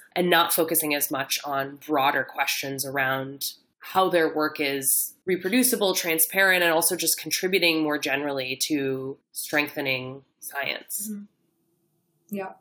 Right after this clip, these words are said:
Speaker 1: So Stephanie, having done this series and also all the work that you've done on reproducibility issues, I'm curious where you think the field is gonna be in twenty years. You know, how is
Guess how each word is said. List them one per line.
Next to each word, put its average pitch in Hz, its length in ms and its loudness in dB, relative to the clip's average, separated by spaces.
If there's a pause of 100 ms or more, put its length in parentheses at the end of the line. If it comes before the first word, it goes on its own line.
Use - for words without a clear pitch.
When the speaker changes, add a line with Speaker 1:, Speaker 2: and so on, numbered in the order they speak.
(1200)
Speaker 1:
So - 200 0
Stephanie, 254 520 4
having 240 380 0
done 240 260 2
this 220 200 2
series 180 400 0
and 160 100 0
also 160 360 0
all 151 260 -2
the 156 120 0
work 160 260 -2
that - 140 -6
you've 151 140 -12
done 147 220 0
on 143 280 -8
reproducibility 139 1080 -8
issues, 139 640 -4 (360)
I'm 185 140 2
curious 185 840 2 (400)
where 185 340 4
you 190 180 2
think 170 320 0
the 160 100 0
field 160 380 0
is 151 120 0
gonna 143 240 -6
be 139 560 -4
in 139 360 -8 (200)
twenty 143 360 -2
years. - 440 -8
You 160 120 -4
know, 151 100 2
how 190 320 2
is 170 460 2